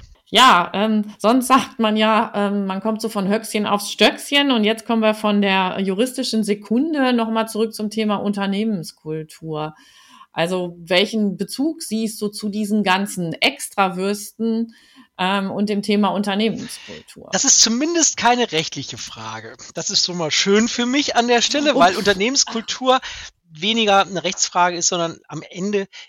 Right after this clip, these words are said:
Speaker 2: ist da ja die Frage, wie will ein Unternehmen mit seinen Arbeitnehmern umgehen? Und, äh, da muss man eben schauen, dass man das alles in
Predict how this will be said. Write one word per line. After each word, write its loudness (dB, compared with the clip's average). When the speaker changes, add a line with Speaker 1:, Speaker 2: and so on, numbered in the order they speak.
Speaker 2:
ist -2
da 2
ja 2
die -8
Frage, 0
wie -10
will 0
ein -10
Unternehmen -4
mit -8
seinen 0
Arbeitnehmern -2
umgehen? -2
Und, -4
äh, -2
da 2
muss -2
man -2
eben -4
schauen, 2
dass -4
man -6
das -4
alles -4
in -8